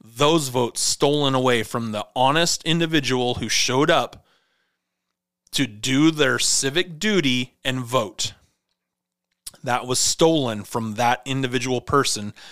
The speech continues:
How many ever times? We don't have an, we don't have an answer of how many times that happened because those votes are already in the tabulated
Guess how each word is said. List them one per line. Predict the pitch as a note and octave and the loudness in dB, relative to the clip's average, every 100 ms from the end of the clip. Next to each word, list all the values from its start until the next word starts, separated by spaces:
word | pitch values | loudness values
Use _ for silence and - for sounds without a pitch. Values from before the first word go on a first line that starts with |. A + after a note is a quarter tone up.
| - _ | -20 _
How | - C3+ | -2 0
many | C#3 C3 A#2+ - | 2 -2 -4 -2
ever | D3+ D#3 D3+ | 0 2 0
times? | - E3 C#3+ G2 F2+ | -2 -2 -2 -2 -8
We | A#2 C3+ | -4 -2
don't | D#3+ | 0
have | D#3+ D#3+ | 0 0
an, | C#3+ | -2
we | C#3+ | -2
don't | E3 | 0
have | D3+ F3 | 0 2
an | |
answer | E3+ F3+ - | 2 0 0
of | A#2+ | -2
how | - D3 | 0 -2
many | C#3+ B2+ | 0 -2
times | C#3+ C3+ B2 | -4 -4 -6
that | A2+ | -2
happened | G3+ F#3+ C3+ B2 - - - - - | 0 0 -2 -6 -12 -16 -16 -10 -4
because | C#3+ C#3+ B2 | 0 0 0
those | B2+ D3+ F3 D#3 | 2 2 2 2
votes | D3+ D3 - | 2 2 0
are | C3 | 2
already | C3+ C3+ C3 B2+ | 4 4 2 0
in | D3+ | 0
the | C3 | -2
tabulated | - C3 C3+ B2 A#2 A2+ A2 A#2 | -2 0 0 0 0 -2 -6 -14